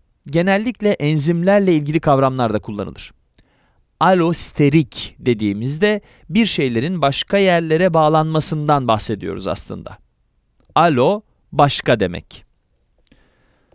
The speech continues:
Proteinin ya da enzimin başka kısımlarına bağlanıyor yani.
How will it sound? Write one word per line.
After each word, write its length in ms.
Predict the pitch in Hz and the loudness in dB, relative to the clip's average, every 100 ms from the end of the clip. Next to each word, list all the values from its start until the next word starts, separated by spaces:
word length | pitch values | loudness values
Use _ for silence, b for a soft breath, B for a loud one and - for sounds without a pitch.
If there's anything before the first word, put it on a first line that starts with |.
| _ _ _ _ _ | _ _ _ _ _
Proteinin 760 | 226 277 - 247 233 165 190 - _ _ _ - | 0 2 2 2 2 0 -4 -12 _ _ _ 2
ya 240 | 185 180 | 2 6
da 140 | 139 - - | 4 2 0
enzimin 640 | 170 185 160 170 151 190 - _ | 2 2 2 0 0 -4 -12 _
başka 440 | 147 170 - - 226 | 0 0 0 -2 -2
kısımlarına 800 | - 175 175 165 156 156 156 | 0 0 0 0 2 2 2
bağlanıyor 560 | 139 127 113 110 92 64 | 4 4 2 0 -4 -6
yani. 360 | 67 62 62 | -8 -10 -14